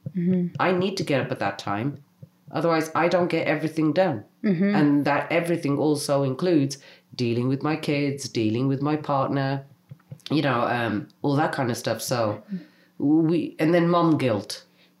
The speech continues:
Speaker 1: Yeah.
Speaker 2: Th-, that's
Speaker 1: Yep.
Speaker 2: just a terrible thing to carry. But, um, I think all moms everywhere experience it. Like you just said that, you know, your kids
Speaker 1: Mm-hmm.
Speaker 2: aren't ready to be home alone for a little while.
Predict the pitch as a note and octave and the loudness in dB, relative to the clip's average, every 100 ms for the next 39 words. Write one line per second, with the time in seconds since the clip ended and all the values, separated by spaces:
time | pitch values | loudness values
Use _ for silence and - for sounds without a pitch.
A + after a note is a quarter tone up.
0 | - - - _ - - - _ - - | -6 -6 -6 _ -16 -14 -14 _ -16 -16
1 | _ - - C#3+ C#3+ D#3 - - D3 - | _ -14 -8 -2 0 2 0 -2 -2 -2
2 | D3+ C3 B2 A2+ G#2 - - - - - | 0 2 2 0 -2 -8 -20 -20 -20 -20
3 | - - E3+ D3 C#3 B2+ A2 A2 - G#2+ | -6 2 2 2 0 0 -2 -4 -4 -2
4 | G#2 D3+ D3 B2+ B2 - B2 A#2+ A#2 A2 | 0 0 -2 -2 -2 -4 -4 -2 -2 -2
5 | A#2 B2+ C3+ C3+ - D3 D3+ D3 C3+ B2+ | -4 -2 -2 -4 -6 0 2 4 2 0
6 | A#2+ A2 - C3 B2 A#2 A2 G#2+ G2 - | -2 -2 -2 0 0 0 0 -2 -4 -8
7 | _ _ _ _ _ _ _ _ _ B2 | _ _ _ _ _ _ _ _ _ -6
8 | B2 - - A#2+ A2 A2 G#2+ B2 B2 A#2 | -4 -4 0 2 2 0 0 -2 -2 -4
9 | A#2+ A2+ A#2+ A2 A2 A2+ A2 A2 A2+ A2 | -4 -2 -4 -2 -2 -2 -2 -2 -2 -2
10 | G#2 G2+ - A#2+ A#2+ A2+ A#2 A2 A2 G#2+ | -2 -2 -2 -2 -2 -2 -2 -2 -4 -6
11 | A2+ A2+ A2 A2 A2 A2+ A2 A#2 A2+ A#2 | -4 -2 -2 0 -2 -2 -2 -2 -2 -2
12 | A#2 A2+ A2+ A2+ | 0 0 0 -2